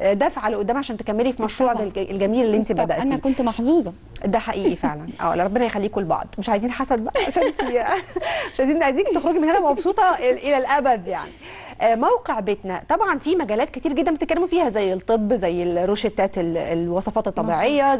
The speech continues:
Speaker 1: زي المطبخ، زي اللبس، زي
Speaker 2: مظبوط.
Speaker 1: الحاجات دي. هل بتستخدموا أو معاكم من ضمن كرو العمل متخصصين في المجالات دي؟
Speaker 2: في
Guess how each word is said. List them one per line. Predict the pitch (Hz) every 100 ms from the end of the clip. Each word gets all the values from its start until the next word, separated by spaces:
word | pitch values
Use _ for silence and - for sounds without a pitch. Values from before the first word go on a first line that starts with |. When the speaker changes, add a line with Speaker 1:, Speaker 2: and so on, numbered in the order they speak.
| 180
Speaker 1:
زي | 160
المطبخ، | 196 262 240 240
زي | 180 165
اللبس، | 220 269
زي | 415
Speaker 2:
مظبوط. | 415
Speaker 1:
الحاجات | 330 240 220
دي. | 170 - - -
هل | 359 480 427
بتستخدموا | 330 - 254 214 285 330
أو | - 247 311
معاكم | 277 240 240 247
من | 220 214
ضمن | 233 302 214
كرو | - 240
العمل | 233 196 220 202
متخصصين | 262 320 - 214 - - 247 269
في |
المجالات | 208 175 170 185 208
دي؟ | 185 - - - -
Speaker 2:
في | - -